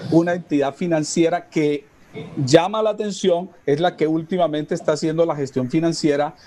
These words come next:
para préstamos y demás, al menos respecto de la alcaldía de Barranquilla. No es cualquier menor cosa. Nadie está diciendo que no puede haber un esfuerzo para avanzar en la vida. Estamos hablando de una superconcentración económica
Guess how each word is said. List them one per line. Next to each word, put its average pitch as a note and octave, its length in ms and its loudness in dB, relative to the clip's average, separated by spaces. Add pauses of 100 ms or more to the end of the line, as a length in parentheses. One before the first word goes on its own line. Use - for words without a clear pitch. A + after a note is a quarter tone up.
(160)
para C#3+ 300 2
préstamos F#3+ 680 -2
y F#3 40 -4
demás, F3+ 380 -2 (120)
al D#3+ 180 2
menos E3+ 320 -4
respecto E3 680 -2
de D#3 60 0
la C3 80 -2
alcaldía B2 420 -2
de D#3 60 0
Barranquilla. D3 640 -2
No C#3+ 380 0
es - 260 -8
cualquier C#3 460 0
menor C3+ 320 -2 (100)
cosa. D#3+ 300 2 (480)
Nadie D#3+ 420 0
está D#3+ 340 -2
diciendo G3+ 640 0 (180)
que D3 100 2
no C3+ 100 2
puede D3 200 0
haber D#3 180 0
un E3 160 -10
esfuerzo F3+ 640 0
para B2+ 160 -2
avanzar B2+ 360 -2
en D3+ 80 -2
la D3 100 2
vida. E3 300 0 (220)
Estamos C3 480 0
hablando G3+ 400 2
de G#3+ 60 -2
una G#3+ 140 -4
superconcentración E3 1500 -2
económica G#3+ 720 -2